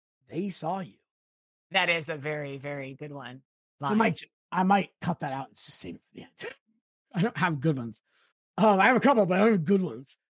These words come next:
Speaker 1: Either way. Um, it's just like, that's, that's one of the best descriptions of the soul gaze we've had that didn't come from a Facebook comment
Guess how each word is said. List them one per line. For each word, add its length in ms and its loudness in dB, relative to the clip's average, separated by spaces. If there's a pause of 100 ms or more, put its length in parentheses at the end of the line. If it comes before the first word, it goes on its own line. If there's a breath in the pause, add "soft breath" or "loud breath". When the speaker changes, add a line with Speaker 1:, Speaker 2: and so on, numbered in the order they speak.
(440)
Speaker 1:
Either 240 -6
way. 80 -18 (320)
Um, 340 -4 (380)
it's 120 -8
just 180 0
like, 220 0 (540)
that's, 300 -2
that's 220 -2
one 120 0
of 20 2
the 60 2
best 240 0
descriptions 280 -4
of 60 -2
the 80 -6
soul 180 -4
gaze 220 -6
we've 120 -10
had 220 -6
that 140 -10
didn't 240 -6
come 220 -8
from 140 -10
a 40 -16
Facebook 360 -12
comment 320 -14